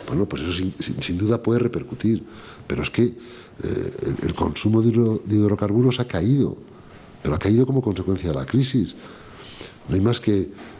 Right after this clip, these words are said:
afortunadamente ahora estamos saliendo, pero ha habido una temporada larga de muchos meses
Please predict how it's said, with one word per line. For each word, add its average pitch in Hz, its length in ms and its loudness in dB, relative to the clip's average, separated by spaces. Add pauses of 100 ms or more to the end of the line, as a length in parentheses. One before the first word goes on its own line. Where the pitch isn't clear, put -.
(140)
afortunadamente 101 760 0
ahora 131 100 2
estamos 131 320 -2
saliendo, 110 540 0 (500)
pero 76 360 0 (240)
ha - 60 -10
habido 90 240 0
una 107 180 2
temporada 107 540 0
larga 117 460 0
de - 220 -8
muchos 104 320 2
meses 127 440 2